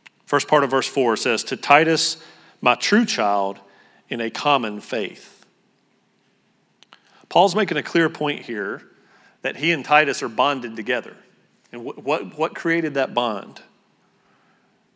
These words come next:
Well, he's calls him a true, and true, the, the meaning of true is what you would think it would mean. It's a, it means a, a genuine, real, legitimately born,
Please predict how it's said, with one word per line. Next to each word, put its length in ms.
Well, 200
he's 220
calls 300
him 160
a 80
true, 720
and 160
true, 340
the, 160
the 180
meaning 280
of 80
true 240
is 100
what 140
you 80
would 80
think 180
it 40
would 100
mean. 400
It's 200
a, 140
it 220
means 260
a, 300
a 100
genuine, 1000
real, 480
legitimately 1040
born, 500